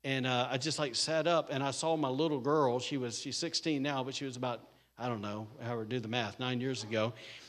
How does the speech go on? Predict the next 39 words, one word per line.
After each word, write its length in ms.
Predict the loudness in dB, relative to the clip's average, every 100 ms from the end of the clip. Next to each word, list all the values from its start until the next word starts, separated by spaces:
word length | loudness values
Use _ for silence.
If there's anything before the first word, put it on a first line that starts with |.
| -12 0
And, 260 | 2 6
um, 260 | 6 4 0 -12 -20 _ _ -20 -20 -20 -4
and, 240 | 2 2 2
and 180 | 0 2
she, 480 | 4 8 8 6 2
uh, 280 | 0 0 -4 -8
was, 460 | 0 2 2 0 -4 0
was 240 | 0 0
on 300 | 2 6 6
her 200 | 6 4
knees, 600 | 6 6 6 6 4 0 -2 -14 -20 -20 -20 _ _ 6
bent 320 | 10 12 12
over 240 | 10 10
with 140 | 8 6
her 80 |
face 480 | 4 4 6 6 6
in 100 | 4
the 60 | 2
carpet 420 | 2 4 4 4
and 80 | 2
her 80 | 0
hands 440 | 4 6 6 4
like 280 | 0 0 -2
this, 400 | -4 -4 -6 -6 -14 _ _ -20
<laughs> 840 | -18 -16 -18 -20 -20 -20 _ 0
out 180 | 4 6
on 120 | 6
the 80 | 6
ground. 460 | 4 4 4 0 -4
She 360 | 0 2 2 2
knew, 320 | 2 2 0
seven-year-old 720 | 0 2 4 4 4 0 2
knew 160 | 4 4
Jesus 400 | 4 2 0 0
just 240 | -2 0
walked 260 | 0 0 -4
in 100 | -2
the 80 |
room 300 | -2 -4 -6